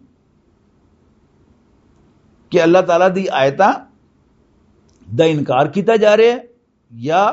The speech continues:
ਉਹਨਾਂ ਦਾ ਮਜ਼ਾਕ ਉਡਾਇਆ ਜਾ ਰਿਹਾ ਹੈ, ਉਹਨਾਂ ਦਾ ਮਖੌਲ ਕੀਤਾ ਜਾ ਰਿਹਾ ਹੈ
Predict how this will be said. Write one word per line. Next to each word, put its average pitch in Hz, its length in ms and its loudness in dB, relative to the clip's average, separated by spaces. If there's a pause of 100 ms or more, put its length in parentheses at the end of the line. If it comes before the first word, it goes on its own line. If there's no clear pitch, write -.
(360)
ਉਹਨਾਂ 170 160 -10
ਦਾ 180 120 -4
ਮਜ਼ਾਕ 143 360 -2
ਉਡਾਇਆ 123 240 -2
ਜਾ 107 200 -6
ਰਿਹਾ 90 160 -14
ਹੈ, - 60 -20 (1600)
ਉਹਨਾਂ 160 120 -2
ਦਾ 180 100 2
ਮਖੌਲ 175 360 -2
ਕੀਤਾ 170 220 -2
ਜਾ 131 200 -2
ਰਿਹਾ 98 140 -10
ਹੈ 82 80 -20